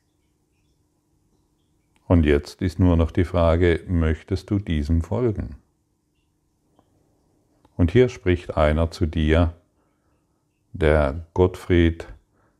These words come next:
der diesbezüglich extrem viele, also eigentlich alle Fehler gemacht hat,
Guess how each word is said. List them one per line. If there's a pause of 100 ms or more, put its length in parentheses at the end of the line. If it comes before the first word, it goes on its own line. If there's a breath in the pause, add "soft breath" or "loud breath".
(120)
der
diesbezüglich
extrem
viele, (360 soft breath)
also (200)
eigentlich
alle
Fehler
gemacht
hat,